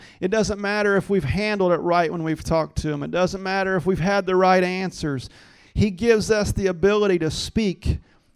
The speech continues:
our inheritance, which he's given us freely, over those we love.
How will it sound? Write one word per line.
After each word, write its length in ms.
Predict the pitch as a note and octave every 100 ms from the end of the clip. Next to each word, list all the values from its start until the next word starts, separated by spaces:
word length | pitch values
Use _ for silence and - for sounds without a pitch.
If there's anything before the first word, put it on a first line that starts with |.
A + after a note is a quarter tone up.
| _ _ _ _ -
our 240 | D#3+ F#3
inheritance, 760 | B3 G3 F#3 E3+ D3+ D#3+ F#3 -
which 160 | D#3+
he's 220 | - F#3 D#3+
given 320 | F#3 F3+ F#3+
us 220 | G3+ -
freely, 600 | - G#3+ G3 D#3+ D#3 D#3
over 460 | - G3+ G#3 F3+ F3+
those 340 | E3+ F3 D#3
we 140 | D#3+ E3+
love. 540 | E3 C#3+ B2+ B2